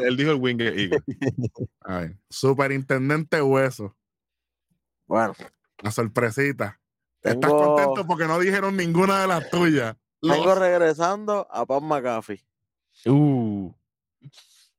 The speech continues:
Speaker 3: Me
Speaker 4: Me gusta.
Speaker 3: gustaría, ¿verdad? Aquí en el, en el Rumble, él
Speaker 1: Dijo que
Speaker 3: puede
Speaker 1: Penero
Speaker 3: tener su
Speaker 1: estaba disponible.
Speaker 3: Exacto. Ya se acabó, ya se acaba,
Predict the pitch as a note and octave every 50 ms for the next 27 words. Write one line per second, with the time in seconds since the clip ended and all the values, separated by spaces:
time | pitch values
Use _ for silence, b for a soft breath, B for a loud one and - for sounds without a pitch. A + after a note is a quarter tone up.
0 | _ _ _ _ _ _ - - A2 A#2 A2+ G2 A2 A#2 D3+ - - - B2 C3
1 | C#3 C#3 C3 B2 A#2+ A2+ A#2 A#2 A#2+ C3 C3+ C3+ B2 A2+ A2 A2 G#2 A2 A#2+ B2
2 | B2 B2 A#2+ A#2 A#2 A2 G#2+ G#2+ G#2 G2 F#2+ G2 G2+ G#2 G2+ G2+ F#2+ F#2+ G#2+ A2
3 | B2 A#2+ A2 A2 G#2 G2+ G2+ G2 G2 G2+ G2+ F#2 G#2 A2+ G#2+ G#2 A2+ A2 G2 G2
4 | G2 G2+ G#2+ A2 A2 - A2 A2 A2 G#2+ G#2+ A2 G2 - G#2+ G#2 G#2 A2 B2+ D3
5 | E3 D#3+ C#3 _ _ _ _ _ _ _ _ _ _ _ _ _ _ _ _ -
6 | F#2+ G#2 - - - G#3+ C#4+ G#3 _ _ - - G#2 G#2 A#2+ A#2 A2 A2+ A2+ A#2
7 | A#2 A#2+ A#2+ A#2 A#2 A2+ A2 G#2+ G#2 G2+ G#2+ A2+ G#2+ A#2 A#2+ A2+ A#2 A#2 A#2 A#2+
8 | A#2 A#2 A#2 A2+ A2 G#2 G2